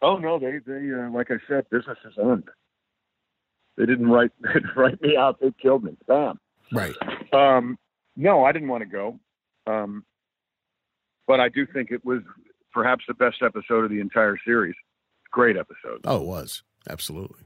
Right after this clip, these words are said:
Speaker 1: Uh, <clears throat> yeah. So, um, but now, again, you don't know the end from the beginning. That was our hundredth episode, and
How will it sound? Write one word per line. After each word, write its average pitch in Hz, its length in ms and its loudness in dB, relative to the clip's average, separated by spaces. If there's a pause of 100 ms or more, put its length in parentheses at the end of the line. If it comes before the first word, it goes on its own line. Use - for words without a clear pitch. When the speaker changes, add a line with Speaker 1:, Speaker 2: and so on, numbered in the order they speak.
(200)
Speaker 1:
Uh, 87 600 -2 (360)
<clears throat> - 60 2 (640)
yeah. 107 140 4 (720)
So, 104 300 6
um, 92 360 0 (1300)
but 175 160 0
now, 127 260 4
again, 131 360 4
you 110 80 2
don't 120 180 4
know 117 160 6
the 117 160 4
end 117 200 4
from 113 100 0
the 113 40 2
beginning. 107 440 0
That 110 180 2
was 110 120 0
our 110 140 4
hundredth 113 400 -2
episode, 101 560 -4
and 98 140 -8